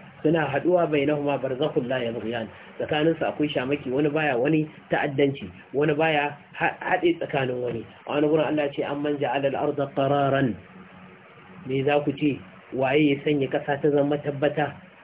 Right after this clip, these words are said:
"Wa ja'ala khilalaha anharan." Cikin ƙasan nan ya sanya ƙoramu. Nan ga ƙorama, can ga ƙorama, can ga ƙorama. "Wa ja'ala laha rawasiya." Ya sanya mata turaku. Allah ya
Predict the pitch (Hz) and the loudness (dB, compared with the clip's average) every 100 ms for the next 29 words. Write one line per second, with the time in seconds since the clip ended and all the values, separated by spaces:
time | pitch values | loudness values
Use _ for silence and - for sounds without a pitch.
0 | - 131 135 143 143 156 - 147 156 160 | -8 0 2 4 2 0 2 2 4 4
1 | 151 143 156 156 156 139 127 143 151 156 | 2 2 2 0 0 -2 0 2 4 4
2 | - - - - - - - - 156 151 | 2 -6 -20 -20 -20 -20 -18 -2 0 2
3 | 160 175 160 156 151 160 151 143 143 131 | 2 2 4 4 2 2 2 4 4 2
4 | 131 147 143 - - - - - - - | 4 2 0 -6 -16 -18 -20 -20 -20 -20
5 | - 143 156 147 135 139 139 147 151 131 | -12 0 2 4 2 2 0 2 2 0
6 | - 156 143 139 139 139 147 143 143 165 | 0 0 2 2 2 2 2 -2 2 2
7 | 147 139 131 135 143 127 - - - - | 4 2 2 2 2 -2 -10 -20 -20 -20
8 | - 120 139 151 139 170 160 160 156 160 | -4 2 4 4 4 4 4 2 2 2
9 | 160 151 156 165 156 175 160 139 - - | 4 6 6 6 2 2 0 0 -10 -20
10 | - - - 160 156 175 165 160 165 160 | -20 -20 -6 0 2 4 4 4 2 0
11 | 156 156 156 151 151 151 - - - - | 2 4 4 4 2 -4 -4 -16 -20 -20
12 | - - - - 165 175 160 160 | -20 -20 -20 -6 0 2 4 2